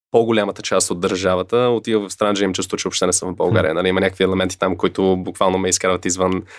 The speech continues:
Speaker 1: извън границите на държавата. А, така
Speaker 2: Да,
Speaker 1: че
Speaker 2: и Странджа, ако не те изядат мухите, е наистина много.
Speaker 1: <laughs> Има го това сто процента, между другото. Аз точно си говорих там с един горски, защото аз му казах, че искам да снимам филм и искам да се върна.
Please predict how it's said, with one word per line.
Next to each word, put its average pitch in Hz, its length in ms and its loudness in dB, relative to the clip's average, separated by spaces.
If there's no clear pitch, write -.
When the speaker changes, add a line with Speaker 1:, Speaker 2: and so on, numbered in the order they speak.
Speaker 1:
извън 92 240 2
границите 87 400 0
на 90 100 0
държавата. 90 460 2
А, 90 540 2
така - 280 -6
Speaker 2:
Да, 147 100 0
Speaker 1:
че 127 60 2
Speaker 2:
и - 40 0
Странджа, 143 340 0
ако 123 140 -2
не 110 80 -2
те 131 120 0
изядат 117 340 2
мухите, 110 560 0
е 123 40 0
наистина 113 440 0
много. 110 220 4
Speaker 1:
<laughs> - 480 -10
Има 123 120 0
го 135 80 2
това 135 160 2
сто 113 180 0
процента, 98 300 -2
между 92 160 0
другото. 92 140 0
Аз 95 120 2
точно - 180 2
си - 120 0
говорих 101 340 0
там 101 200 2
с - 360 2
един 98 380 2
горски, 104 560 4
защото 101 280 -2
аз 90 120 2
му 92 60 -2
казах, 92 180 0
че 101 100 0
искам 95 180 0
да 90 60 0
снимам 92 260 0
филм 92 260 0
и 90 40 2
искам 90 180 -4
да 87 60 0
се - 120 0
върна. 95 240 2